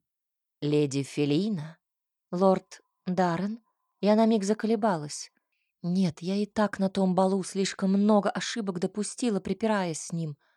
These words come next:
Нужно хотя бы сейчас вести себя умнее и сдержаннее». Я всё же вложила свою ладонь в его. Он тут же легонько пожал, словно намекая, что теперь точно не отпустит.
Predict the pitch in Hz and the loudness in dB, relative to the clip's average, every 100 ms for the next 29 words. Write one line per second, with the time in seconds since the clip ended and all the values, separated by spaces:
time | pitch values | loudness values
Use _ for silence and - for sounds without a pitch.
0 | _ _ 190 294 269 220 226 214 233 233 | _ _ 2 2 2 0 0 -6 -6 -6
1 | - 240 - 277 208 - 175 185 - 208 | -6 -8 -6 -4 -6 -8 -8 -8 -8 -8
2 | 196 196 - 180 175 190 247 262 170 - | -6 -6 -4 -2 -2 -2 -2 -4 -6 -8
3 | - 214 190 202 165 147 151 156 170 185 | -6 -4 -4 -4 -4 -6 -10 -12 -12 -16
4 | _ _ _ _ _ _ _ _ _ _ | _ _ _ _ _ _ _ _ _ _
5 | _ 196 294 - 294 262 247 254 233 247 | _ 2 2 2 -2 0 2 2 2 2
6 | 277 277 - 214 208 196 214 214 202 180 | 0 0 -2 -2 0 0 0 0 0 -2
7 | 185 175 175 170 156 151 - _ _ _ | 0 -2 -4 -6 -8 -12 -20 _ _ _
8 | _ _ _ _ _ 247 320 285 - 311 | _ _ _ _ _ 0 2 2 2 2
9 | 226 233 220 240 247 226 220 208 196 185 | 4 4 4 4 2 2 -2 0 -2 -2
10 | 247 285 262 214 202 202 196 202 202 247 | -2 -2 -4 -2 0 2 4 2 0 -4
11 | 285 277 - 233 226 202 202 175 - 180 | -2 -4 -4 -4 -4 -2 -2 -2 -4 -4
12 | 240 - 247 196 170 _ 175 165 - - | -4 -4 -4 -4 -6 _ -18 -16 -16 -20
13 | - | -20